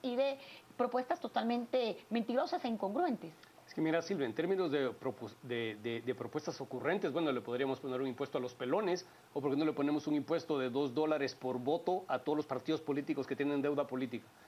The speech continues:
Speaker 2: Ahí tendríamos, ¿cuánto? Doscientos millones de dólares ya. Eh, el punto no es ese, el punto es que la discusión tributaria, si lo que quieren es volver a discutir una reforma tributaria, entonces hay que hacerlo en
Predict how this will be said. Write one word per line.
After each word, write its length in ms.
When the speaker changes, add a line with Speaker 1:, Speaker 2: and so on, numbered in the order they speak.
Speaker 2:
Ahí 180
tendríamos, 540
¿cuánto? 280
Doscientos 380
millones 340
de 240
dólares 520
ya. 260
Eh, 280
el 140
punto 280
no 80
es 140
ese, 320
el 80
punto 420
es 220
que 180
la 140
discusión 520
tributaria, 680
si 300
lo 200
que 140
quieren 360
es 140
volver 560
a 60
discutir 600
una 260
reforma 400
tributaria, 500
entonces 420
hay 120
que 140
hacerlo 560
en 220